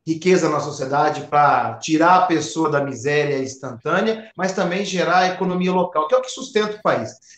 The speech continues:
Valorizamos os pequenos negócios, que é uma coisa que tem que ser importante ser feita nesse momento, porque hoje o governo disponibiliza dinheiro, mas tá dificultoso acessar o crédito,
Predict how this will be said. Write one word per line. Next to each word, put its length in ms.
Valorizamos 720
os 60
pequenos 360
negócios, 460
que 80
é 40
uma 220
coisa 220
que 60
tem 60
que 60
ser 140
importante 500
ser 220
feita 400
nesse 240
momento, 580
porque 260
hoje 460
o 60
governo 320
disponibiliza 420
dinheiro, 460
mas 140
tá 100
dificultoso 1300
acessar 360
o 120
crédito, 500